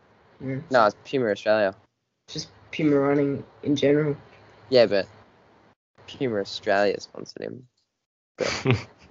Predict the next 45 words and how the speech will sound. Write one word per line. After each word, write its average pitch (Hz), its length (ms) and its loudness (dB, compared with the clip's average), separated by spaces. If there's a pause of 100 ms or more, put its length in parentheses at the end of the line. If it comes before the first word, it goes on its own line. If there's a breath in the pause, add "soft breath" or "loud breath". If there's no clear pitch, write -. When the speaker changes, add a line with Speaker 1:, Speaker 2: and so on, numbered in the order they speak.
(120)
Speaker 2:
Puma 95 220 -6
Running, 90 240 -4
Speaker 1:
Pu-, - 100 -10
Speaker 2:
whatever 196 280 0
you 190 100 -8
Speaker 1:
you, 165 140 -4
Speaker 2:
put 113 120 -4
it. 185 60 -6
Speaker 1:
you 190 60 -2
think 226 260 4
it's 208 160 2
just 247 160 2
the 214 80 4
same 151 300 6
brand, 143 280 2
Joel. - 240 -6 (540)
It's 143 100 2
Speaker 2:
Yeah, 147 160 10
I 127 80 6
Speaker 1:
Pu- 135 60 4
Speaker 2:
know, 117 80 4
but 107 220 -2 (560)
Puma, 135 480 0 (320)
like, 95 180 -8
there's 107 120 -10
different, 113 360 -4
like, - 160 -8
there's 107 120 -10
Puma 113 320 -2
France 101 480 0
and, 95 140 -8 (340)
like, 107 100 -10 (160)
Puma 107 440 -2 (160)
U 101 160 6
S - 260 2
and 101 100 -4
stuff. 113 280 0 (800)
Speaker 1:
There's 147 300 -10
also 156 240 4
Puma 135 340 4
Running. 131 360 2 (220)
They - 100 2
Speaker 3:
Puma - 180 8
Zimbabwe. 78 760 2 (760)
Speaker 1:
Yeah. 139 300 6